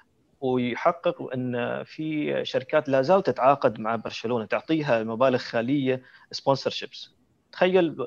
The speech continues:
نهاية السنة هذه فقدت برشلونة ميسي، ميسي طلع،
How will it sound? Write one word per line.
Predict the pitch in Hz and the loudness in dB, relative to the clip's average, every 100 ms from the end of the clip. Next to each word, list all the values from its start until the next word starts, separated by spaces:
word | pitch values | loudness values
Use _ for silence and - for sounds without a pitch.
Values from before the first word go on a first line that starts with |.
| - | -4
نهاية | 127 156 143 | 0 0 0
السنة | - 135 127 139 | -6 -4 0 0
هذه | 147 160 | 0 -4
فقدت | - 170 151 123 113 - | -4 2 2 2 -4 -6
برشلونة | 120 - 135 165 160 | -10 -6 -2 -2 -4
ميسي، | 110 - - - _ - | -6 -10 -16 -20 _ -10
ميسي | 123 127 | -6 -4
طلع، | 127 123 95 | 2 2 2